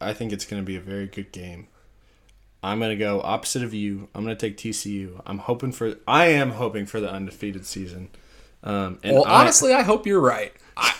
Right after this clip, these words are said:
Speaker 2: I, I hope I'm wrong.
Speaker 1: No.
Speaker 2: I hope, I actually hope I'm wrong in a couple of these, namely the Iowa State, Oklahoma State game. But I, I, I do hope you're right. I just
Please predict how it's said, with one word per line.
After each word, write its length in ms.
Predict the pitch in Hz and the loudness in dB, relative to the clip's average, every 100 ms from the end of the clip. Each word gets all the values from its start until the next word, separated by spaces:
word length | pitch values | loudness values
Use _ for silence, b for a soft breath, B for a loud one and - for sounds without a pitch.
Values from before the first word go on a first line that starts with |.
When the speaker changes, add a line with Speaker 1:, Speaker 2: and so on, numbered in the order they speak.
| - | 8
Speaker 2:
I, 460 | 160 208 - 196 | 10 10 8 8
I 20 | 226 | 12
hope 300 | 185 190 147 | 10 10 6
I'm 180 | 131 | 6
wrong. 380 | 113 113 117 127 | 4 4 4 8
Speaker 1:
No. 80 | 185 | 12
Speaker 2:
I 100 | 254 | 12
hope, 380 | 240 - - 160 | 12 10 -4 2
I 100 | 165 | 6
actually 320 | 247 339 196 | 6 8 10
hope 180 | 165 175 | 10 10
I'm 160 | 135 123 | 8 10
wrong 240 | 131 131 | 8 8
in 60 | 117 | 4
a 40 | |
couple 260 | - 139 120 | 2 4 4
of 60 | |
these, 240 | 117 110 120 | 2 0 2
namely 320 | 127 135 117 | 2 2 2
the 100 | 113 | 2
Iowa 300 | 131 123 120 | 4 4 4
State, 200 | - 120 | 2 2
Oklahoma 340 | 113 127 117 | 4 2 0
State 260 | 110 117 113 | 0 0 2
game. 300 | 117 113 110 | 2 0 4
But 240 | 127 127 B B B B | 6 4 B B B B
I, 180 | 101 - - | -2 -2 -4
I, 160 | - 131 147 | 0 2 4
I 100 | 160 | 4
do 200 | 196 147 | 6 8
hope 240 | 123 117 | 8 6
you're 160 | 110 107 | 2 4
right. 260 | 110 110 | 6 8
I 80 | 120 | 6
just 380 | 123 113 - | 4 0 -2